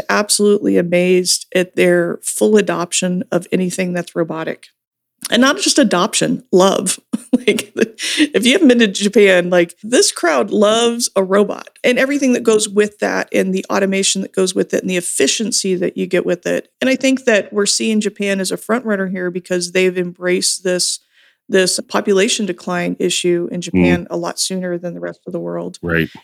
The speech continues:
Speaker 1: And have been talking about it quite a bit, you know, of their aging population. So I'm seeing Japan do a lot of really good things with, you know, robotics, with companion robots, with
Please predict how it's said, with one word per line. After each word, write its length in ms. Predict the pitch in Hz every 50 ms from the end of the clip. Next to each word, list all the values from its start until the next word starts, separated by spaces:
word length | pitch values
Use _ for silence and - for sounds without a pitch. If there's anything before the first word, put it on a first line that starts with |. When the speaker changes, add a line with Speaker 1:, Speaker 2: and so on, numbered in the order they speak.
| _ _
Speaker 1:
And 100 | - 214
have 80 | 214 208
been 120 | 214 196
talking 400 | 214 - - 277 294 - 240 196
about 240 | 190 180 175 175 175
it 100 | 175 -
quite 260 | _ _ 196 190 180
a 40 | 175
bit, 340 | 180 185 190 185 180 - -
you 80 | 202 190
know, 120 | 185 180
of 80 | 180 180
their 140 | 185 180 -
aging 320 | - 185 180 185 180 180
population. 680 | - - 180 175 - 185 175 175 170 175 - - - 175
So 320 | - - 185 185 180 190 - _ _ _ _ _ _ _ _ -
I'm 140 | - 262
seeing 200 | 269 - 370 381
Japan 480 | 320 262 - - 220 214 208 202 202 190 -
do 200 | 185 196 196 196
a 40 | 196
lot 220 | 190 190 190 196
of 120 | 202 196 196
really 200 | 190 185 185 185
good 260 | - 196 185 180 _
things 380 | _ 190 185 190 190 196 196 190
with, 500 | 185 185 185 185 180 180 180 - _ _ _ _
you 100 | - 196
know, 200 | 180 180 175 175
robotics, 800 | 185 - 202 196 185 185 190 185 190 190 190 190 190 - - -
with 240 | - 190 185 180 -
companion 520 | - 180 175 - 220 220 226 226 220 214
robots, 720 | 202 202 196 190 196 190 190 190 190 - - - - - - -
with 340 | - 180 175 165 - - -